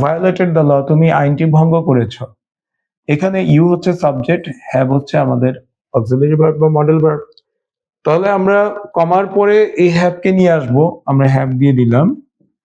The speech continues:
যেহেতু বাক্যটা হা বোধক, আমরা এটাকে শর্ট ফর্মে not লিখলাম, haven't। সাবজেক্টটা প্রোনাউন হিস-, প্রোনাউন আছে, প্রোনাউন আছে, আমি প্রোনাউন বসিয়ে দিলাম,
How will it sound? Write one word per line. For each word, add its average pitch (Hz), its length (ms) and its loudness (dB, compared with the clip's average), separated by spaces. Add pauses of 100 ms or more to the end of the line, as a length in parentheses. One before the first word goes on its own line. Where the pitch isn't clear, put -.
(640)
যেহেতু 160 260 0
বাক্যটা 180 420 0
হা 156 200 -2
বোধক, 151 400 0 (260)
আমরা 139 260 0
এটাকে 156 340 -2 (760)
শর্ট 156 400 -4
ফর্মে 170 240 -2
not 139 300 2
লিখলাম, 131 540 0 (240)
haven't। 131 480 0 (640)
সাবজেক্টটা 143 520 -2
প্রোনাউন 175 440 0
হিস-, 180 300 -2
প্রোনাউন 165 360 0
আছে, 156 360 0
প্রোনাউন 147 440 2
আছে, 160 200 0
আমি 165 140 2
প্রোনাউন 147 460 2
বসিয়ে 156 300 0
দিলাম, 160 480 0